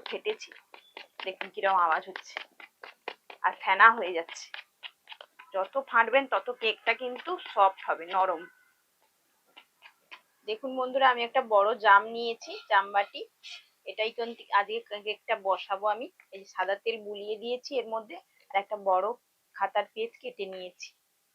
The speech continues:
এটা আবার এর মধ্যে দিয়ে দিচ্ছি, দিয়ে আবার ওপর থেকে একটু সাদা তেল দিয়ে দেবো, ভালো করে তেলটা বুলিয়ে নেবো খাতার পেজের মধ্যে। আপনাদের কাছে বাটার পেপার থাকলেও দিতে পারেন, তো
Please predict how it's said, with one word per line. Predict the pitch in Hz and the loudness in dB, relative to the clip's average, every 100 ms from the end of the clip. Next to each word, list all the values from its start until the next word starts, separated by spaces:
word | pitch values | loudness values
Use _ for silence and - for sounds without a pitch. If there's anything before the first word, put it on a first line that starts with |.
| _ _ 190 | _ _ -12
এটা | 202 202 | -4 -2
আবার | 196 196 | 0 -2
এর | 196 202 | -2 -6
মধ্যে | 196 214 190 | -8 -8 -6
দিয়ে | 226 214 | -8 -8
দিচ্ছি, | 220 - 359 427 _ _ _ _ _ _ _ 180 | -12 -14 -14 -14 _ _ _ _ _ _ _ -12
দিয়ে | 214 233 | -4 0
আবার | 190 202 202 | 2 0 -2
ওপর | 202 - | -8 -14
থেকে | 226 | -16
একটু | - 160 | -18 -12
সাদা | 185 175 170 | -10 -8 -10
তেল | 180 170 | -14 -16
দিয়ে | 170 165 | -18 -18
দেবো, | 170 _ _ _ _ _ _ _ _ _ _ _ | -20 _ _ _ _ _ _ _ _ _ _ _
ভালো | - 196 190 | -14 -12 -10
করে | 202 202 | -10 -10
তেলটা | 208 190 214 214 _ _ _ _ _ _ | -12 -8 -10 -10 _ _ _ _ _ _
বুলিয়ে | 214 202 190 185 180 | -14 -12 -10 -12 -12
নেবো | 175 185 190 202 - - - - | -10 -10 -10 -16 -16 -16 -16 -12
খাতার | - 185 - | -10 -10 -10
পেজের | 196 220 190 | -10 -10 -12
মধ্যে। | 190 180 - - - - - - - - _ - - - _ - - - - - - | -14 -18 -20 -20 -20 -20 -20 -20 -20 -20 _ -16 -16 -20 _ -20 -20 -18 -20 -8 -6
আপনাদের | 185 208 208 | -6 -6 -4
কাছে | 233 262 240 | -4 2 4
বাটার | 208 226 226 | 4 2 0
পেপার | 233 233 | 0 0
থাকলেও | 233 233 247 226 | 0 0 -2 -4
দিতে | 220 - 226 | -8 -8 0
পারেন, | 208 208 277 - - _ _ _ - | 0 0 -6 -16 -20 _ _ _ -16
তো | - | -4